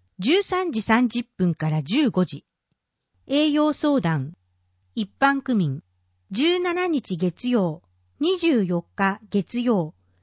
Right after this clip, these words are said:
九時から十五時三十分。育児学級。育児学級では、お口の健康と発達育児についてお話をします。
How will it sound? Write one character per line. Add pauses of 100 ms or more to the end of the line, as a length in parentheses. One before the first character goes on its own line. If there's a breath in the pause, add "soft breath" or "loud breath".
(220)
九
時
か
ら
十
五
時
三
十 (140)
分。 (920)
育
児
学 (120)
級。 (880)
育
児
学
級
で
は、 (200)
お
口
の
健
康
と (100)
発
達
育
児
に
つ
い
て
お
話
を
し
ま
す。